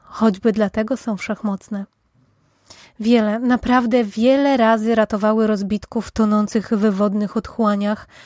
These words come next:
przenosząc ich na lśniących grzbietach do brzegu. Słynęły z tego. Był kiedyś delfin, któremu to nie wystarczało. Myślał, że uratować czasami komuś życie to za mało,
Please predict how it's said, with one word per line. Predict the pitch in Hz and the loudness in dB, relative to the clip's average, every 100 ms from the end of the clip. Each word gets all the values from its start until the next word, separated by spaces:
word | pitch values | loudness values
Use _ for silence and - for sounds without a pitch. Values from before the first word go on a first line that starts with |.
| - | -14
przenosząc | - 233 226 220 233 214 - | 0 2 2 0 -2 -2 -2
ich | 226 214 - | -2 -2 -2
na | 214 214 208 208 | 0 2 2 2
lśniących | 208 - 240 220 226 | 2 0 -2 -2 -4
grzbietach | 185 - 196 202 202 | -6 -8 -6 -6 -4
do | 196 196 | -4 -2
brzegu. | 196 202 214 214 _ _ _ _ _ | 0 0 -2 -12 _ _ _ _ _
Słynęły | - 208 202 196 220 220 | -6 0 2 2 0 -2
z | |
tego. | - 196 196 202 _ _ _ _ _ _ _ - - - - - | -4 -8 -8 -12 _ _ _ _ _ _ _ -20 -20 -20 -20 -4
Był | 285 339 | 0 0
kiedyś | 427 339 240 | 0 0 0
delfin, | 208 262 294 269 | 2 2 0 -4
któremu | - - 240 226 226 | -4 -2 0 2 0
to | 233 | 0
nie | 220 | 0
wystarczało. | 208 214 - 214 - 214 190 190 - _ - - | 0 -2 -2 -4 -2 -2 -2 -6 -12 _ -20 -4
Myślał, | 262 247 262 | 0 2 4
że | 240 247 - | 4 2 2
uratować | 233 220 - 262 285 320 311 - | 0 0 0 2 4 2 0 -4
czasami | 233 - 240 240 233 | -4 0 0 2 0
komuś | 240 226 208 | 0 0 0
życie | 208 208 220 240 233 - _ _ _ _ | -2 -4 -2 -2 -2 -4 _ _ _ _
to | - 214 | -6 -4
za | 202 | -2
mało, | 226 294 202 196 | -2 -2 -2 -6